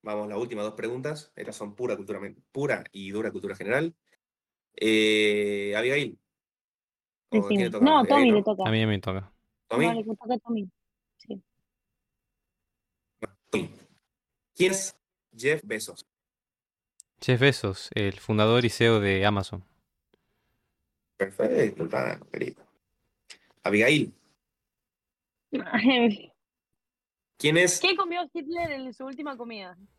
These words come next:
Speaker 2: <laughs> Dale.
Speaker 1: Es una estúpida. Abigail, ¿quién es Elon Musk?
Speaker 2: El creador de Tesla y ahora dueño de Twitter.
Speaker 1: La mierda.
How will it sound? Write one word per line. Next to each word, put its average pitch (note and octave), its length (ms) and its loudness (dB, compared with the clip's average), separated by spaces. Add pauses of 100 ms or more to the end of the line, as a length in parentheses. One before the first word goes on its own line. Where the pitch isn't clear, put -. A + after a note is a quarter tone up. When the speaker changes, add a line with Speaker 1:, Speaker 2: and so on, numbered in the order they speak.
(260)
Speaker 2:
<laughs> - 560 -14 (200)
Dale. A#3 360 -8 (280)
Speaker 1:
Es - 80 -20
una G2+ 100 -20
estúpida. G#2 420 -10 (600)
Abigail, A#2+ 560 2 (380)
¿quién D#3 160 -2
es E3+ 340 -4
Elon C#3 240 -2
Musk? C3+ 360 -8 (2250)
Speaker 2:
El F#3 200 -12
creador G3+ 400 -6
de F3+ 960 -8
Tesla F3 340 -12 (320)
y F#3 120 -6
ahora G3 180 0
dueño G3 240 -6
de F#3 60 -8
Twitter. F3 260 -8 (1200)
Speaker 1:
La A2+ 80 -14
mierda. G#2+ 360 -12